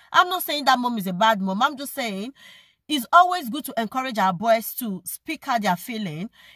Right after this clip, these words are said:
In that way, they become a man that is able to express their feeling to either their wife or their brothers or sisters, so that people will be able to assist them in the best possible way. So,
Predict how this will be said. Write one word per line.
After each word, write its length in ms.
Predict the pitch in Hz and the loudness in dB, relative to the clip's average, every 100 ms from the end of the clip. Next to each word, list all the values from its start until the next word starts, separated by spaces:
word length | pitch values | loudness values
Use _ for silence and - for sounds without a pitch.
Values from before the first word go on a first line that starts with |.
| _ | _
In 140 | 294 | 2
that 200 | 277 359 | 4 4
way, 160 | 285 262 | 2 -4
they 140 | 240 | -2
become 560 | 220 170 156 254 339 339 | -2 -2 -2 -2 0 0
a 80 | 262 214 | 0 -2
man 420 | 226 277 190 170 | 4 4 2 -2
that 160 | 190 233 | 0 0
is 80 | 175 | 0
able 220 | 277 311 | -4 -6
to 140 | - - | -10 -10
express 360 | 214 - 269 220 | -10 -8 -10 -4
their 160 | 202 | -4
feeling 360 | 190 262 254 262 | -4 -10 -10 -10
to 160 | 247 190 | -10 -10
either 240 | 254 240 240 | -4 -2 0
their 200 | 202 180 | 0 0
wife 420 | 220 233 233 - _ _ _ | 2 4 2 -4 _ _ _
or 240 | 214 202 202 | 4 4 4
their 300 | 202 190 180 _ - | 2 2 0 _ -12
brothers 360 | 180 240 240 226 | -2 0 0 -4
or 80 | 190 | -8
sisters, 480 | - 233 - 160 - _ _ | -8 -10 -8 -8 -8 _ _
so 120 | 392 392 | -4 0
that 240 | 302 - | 0 0
people 260 | 370 381 349 | -6 -4 -2
will 80 | |
be 160 | 220 254 | -2 -2
able 200 | 277 330 | -2 -6
to 140 | - - | -8 -6
assist 400 | 233 214 339 277 | -4 -4 -8 -8
them 280 | 208 208 208 | 0 0 0
in 160 | 247 220 | -4 -4
the 160 | 202 - _ _ | -4 -8 _ _
best 640 | - 180 269 277 277 - _ _ _ _ | -8 -2 0 0 -4 -14 _ _ _ _
possible 500 | - 247 254 196 240 | -2 0 -2 -2 -4
way. 280 | 202 180 139 - _ _ - - _ - | -4 -6 -6 -12 _ _ -20 -20 _ -8
So, 460 | 349 415 294 196 | 4 6 6 2